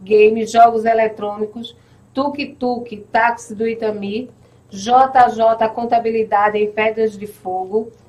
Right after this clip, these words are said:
Arte em Festa, Locações e Decorações.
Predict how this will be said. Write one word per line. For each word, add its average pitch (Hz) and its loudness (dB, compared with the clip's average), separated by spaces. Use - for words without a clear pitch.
Arte 262 2
em 233 -2
Festa, 220 -4
Locações 220 0
e 220 -6
Decorações. 208 -4